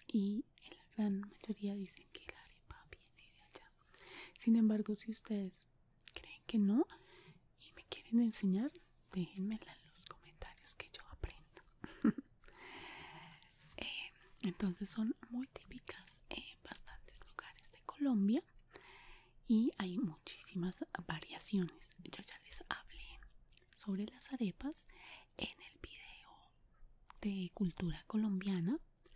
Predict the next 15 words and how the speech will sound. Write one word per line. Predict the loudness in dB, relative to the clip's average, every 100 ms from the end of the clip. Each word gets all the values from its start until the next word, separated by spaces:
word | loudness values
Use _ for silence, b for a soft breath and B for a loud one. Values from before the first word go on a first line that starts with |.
| B B B B -2
y | -2 -2
se | -2 -2
los | -2
voy | -8
a | -16 -18 -16
dejar | -16 -16
por | -18 -18 -16 -16
ahí | -16 -18 -20 _ -4
para | -2 -2
que | -4 -4 -4 -6 -20 -14 -8
vayan | -4 -4 0 2 2
y | -2
se | -6 -8
enteren | -6 -2 0 0
de | 0